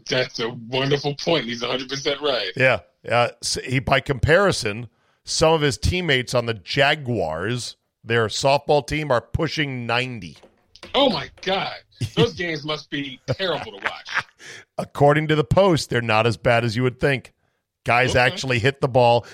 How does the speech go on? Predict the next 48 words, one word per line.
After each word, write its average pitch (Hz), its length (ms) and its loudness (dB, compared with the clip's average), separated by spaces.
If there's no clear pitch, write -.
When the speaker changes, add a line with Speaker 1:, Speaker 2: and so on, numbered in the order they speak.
Speaker 2:
They 156 140 2
do 170 200 2
have 170 180 6
some 147 200 2
modified 127 600 4
rules 107 340 2
so 113 120 -2
that, 110 220 2
you 117 100 -2
know, 101 80 -2
guys 127 260 2
who 123 80 -2
can't 123 320 -2
run, 165 480 -6
uh, 104 160 2
they 113 100 4
have 110 120 2
a 107 40 -2
pinch 113 320 -4
runner. 82 340 -12
And 123 140 0
they 123 80 4
move 143 280 2
people 143 260 2
around 131 260 4
in 117 60 -4
the 117 160 2
outfield 123 500 2
when 104 140 -4
certain 113 340 -2
batters 113 360 2
come 95 220 -4
up 92 160 -2
because 104 260 -4
they 101 140 0
know, 101 460 2
"Oh, 127 160 2
this 135 160 0
guy 131 160 2
can 123 160 -2
actually 120 300 0
hit 120 120 -2
it 120 80 0
out 113 160 2
of 104 60 -8
the 107 160 -2
infield, 113 420 -2
so 104 340 0